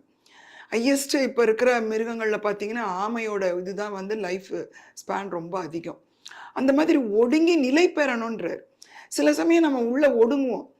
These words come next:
ஆனா நிலையா இருக்கோமா? மீண்டும் மீண்டும் அந்த பற்று நம்மளை இழுக்குது. அப்படி ஒடுங்கி நிலை பெற்றா அவங்க உத்தமர் உள்ளமாயிடுவாங்கன்றாங்க.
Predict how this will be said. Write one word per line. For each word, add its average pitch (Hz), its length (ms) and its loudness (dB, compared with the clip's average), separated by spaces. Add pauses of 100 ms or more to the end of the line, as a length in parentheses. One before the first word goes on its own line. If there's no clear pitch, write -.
(260)
ஆனா 247 180 -6
நிலையா 226 440 -4
இருக்கோமா? 190 420 -6 (920)
மீண்டும் 285 360 4
மீண்டும் 285 320 4
அந்த 226 260 0
பற்று 208 280 -4
நம்மளை 220 280 -4 (120)
இழுக்குது. 233 420 -8 (460)
அப்படி 240 560 -2
ஒடுங்கி 226 460 2
நிலை 196 380 -2
பெற்றா 185 380 -2 (120)
அவங்க 190 280 -2
உத்தமர் 311 840 0
உள்ளமாயிடுவாங்கன்றாங்க. 170 1160 -8